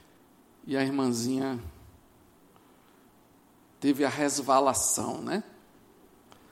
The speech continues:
Então, o que que acontece? É, nós temos, irmãos, algumas imagens na Bíblia. Por exemplo,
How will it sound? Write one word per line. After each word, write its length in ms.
Então, 480
o 80
que 160
que 120
acontece? 880
É, 680
nós 180
temos, 320
irmãos, 580
algumas 760
imagens 540
na 100
Bíblia. 380
Por 160
exemplo, 500